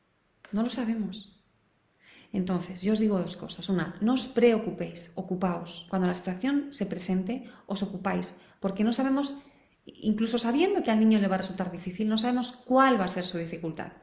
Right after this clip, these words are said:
Es el horario, es el lugar de la casa donde lo hacemos, lo va a hacer mejor de pie, lo va a hacer mejor en el parque antes de llegar a casa, nada más salir del cole, es mejor hacerlo a última hora del día, es mejor levantarse prontito y acostarse pronto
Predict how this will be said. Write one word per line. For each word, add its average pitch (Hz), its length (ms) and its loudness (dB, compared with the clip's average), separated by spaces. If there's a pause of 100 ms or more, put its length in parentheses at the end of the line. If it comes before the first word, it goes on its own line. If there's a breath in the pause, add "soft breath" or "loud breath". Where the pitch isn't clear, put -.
(320 soft breath)
Es - 140 -2
el 175 100 0
horario, 185 480 4 (280 loud breath)
es 190 140 -2
el 180 80 2
lugar 180 260 0
de 180 80 0
la 170 100 -4
casa 180 240 -2
donde 170 180 -2
lo 165 100 -2
hacemos, 202 420 0 (280 loud breath)
lo 185 80 -2
va 185 60 2
a 185 40 2
hacer 196 180 -2
mejor 180 280 -2
de 170 120 -2
pie, - 560 0
lo 170 80 0
va 185 60 4
a - 20 2
hacer 220 120 2
mejor 214 280 2
en 202 120 2
el 180 140 2
parque 269 520 -2 (180 loud breath)
antes 190 260 0
de 190 100 0
llegar 180 240 0
a 175 80 -4
casa, 226 280 2
nada 185 180 4
más 180 140 0
salir 180 200 0
del 175 200 -4
cole, 226 340 4 (260 loud breath)
es 196 120 0
mejor 208 220 0
hacerlo 202 280 0
a 190 40 4
última 185 280 0
hora 175 140 0
del 170 160 0
día, 208 300 2 (300 loud breath)
es 190 120 2
mejor 214 220 4
levantarse 202 500 2
prontito 185 680 0
y - 60 -8
acostarse 165 400 -4
pronto 160 440 -4